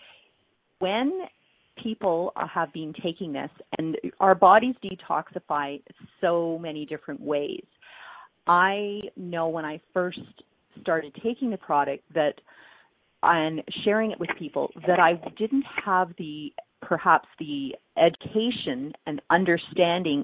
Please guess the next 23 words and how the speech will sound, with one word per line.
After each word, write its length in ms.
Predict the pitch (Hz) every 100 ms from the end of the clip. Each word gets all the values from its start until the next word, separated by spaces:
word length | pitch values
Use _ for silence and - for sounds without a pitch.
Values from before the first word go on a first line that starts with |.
| -
about 440 | 160 - 151 151 - _ - - - _ _
something 340 | 226 240 285 233
called 320 | - 170 147 143
gassing 560 | 151 151 156 - 151
off. 320 | 131 131 135 147 _ - -
So 100 | 190
can 200 | - 233
you 100 | 269 453 -
speak 260 | - 208 -
to 80 | -
that 200 | 202 196
a 40 |
little 220 | 196 196
bit, 200 | 190 190 _ _ -
Deborah, 380 | 185 185 180
ab-, 320 | 180 - 170 147
about 360 | 143 147 151 - - - _ -
what 180 | 180
happens 520 | 175 185 170 165 180 170 -
to 580 | - 160 151 151 151 151 - 156
different 360 | 170 - 156 -
bodies 420 | 147 139 147 147 - - - _ - 143
during, 440 | 151 151 147 147